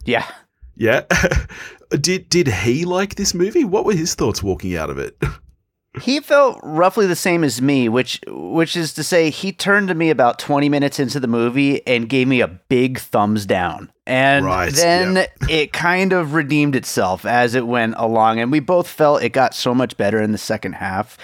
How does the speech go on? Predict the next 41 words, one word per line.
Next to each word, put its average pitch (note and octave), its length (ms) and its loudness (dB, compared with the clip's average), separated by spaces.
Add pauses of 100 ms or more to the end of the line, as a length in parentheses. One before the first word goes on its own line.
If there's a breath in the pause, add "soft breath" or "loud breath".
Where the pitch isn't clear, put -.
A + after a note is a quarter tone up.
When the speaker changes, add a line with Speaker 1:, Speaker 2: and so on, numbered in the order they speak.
(280 loud breath)
Speaker 2:
Yeah. A2 300 2
Speaker 1:
Um, G#2 180 -4 (340 loud breath)
and C3 280 -4
that A3 200 2
doesn't C#4+ 260 -2
really C4 200 4
happen F#3+ 340 0
a A2+ 80 2
lot. F#2+ 260 0
Like, G#2+ 200 -2
uh, C#3 180 2 (300 loud breath)
usually A#3 300 2
if G#3 100 2
a D3 40 0
movie D#3 360 4
is, A#2+ 420 -2
you C3+ 160 0
know, G2+ 300 0
that G#2+ 440 0
bad D#3 360 4
in D3+ 140 0
the C#3 60 -2
first - 380 -4
twenty, D3 280 0
thirty D3 400 0
<laughs> G2 40 -12
minutes, D3+ 380 0
it's B2 180 -6
like A2+ 280 2
Speaker 2:
Yeah. A#2 200 4
Speaker 1:
you're A2+ 140 0
kinda, C3 320 0
like, B2 160 0
just A#2 160 0
waiting A#2 240 2
for A#2+ 160 0
it G#2+ 100 -4
to A2+ 80 0
Speaker 2:
<laughs> G#2 140 4
Speaker 1:
end. A#2+ 240 2
But B2 180 2